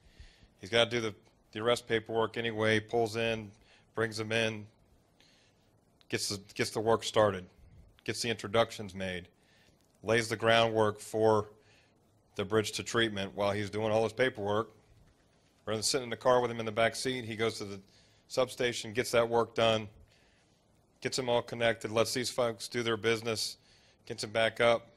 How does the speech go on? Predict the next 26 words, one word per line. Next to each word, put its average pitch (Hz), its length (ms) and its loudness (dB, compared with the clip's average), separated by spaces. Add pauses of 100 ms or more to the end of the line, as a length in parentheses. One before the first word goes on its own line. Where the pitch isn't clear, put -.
(140)
puts - 180 -12
him 107 80 -8
back 107 140 0
in 101 60 -10
the 101 60 -12
car, 110 200 -2
takes 104 260 -8
him 104 60 -14
to 98 60 -14
the 95 60 -14
Justice 101 360 -6
Center. 101 240 -8
Now 104 240 -4
he's 101 140 -8
in 101 80 -12
the 101 60 -12
system. 101 440 -8
Now 104 220 -2
they're 101 100 -6
moving 98 280 -10
forward. 98 360 -6 (480)
Now 101 160 -2
they're 101 100 -2
making 95 360 -10
things 92 240 -14
happen. 87 340 -10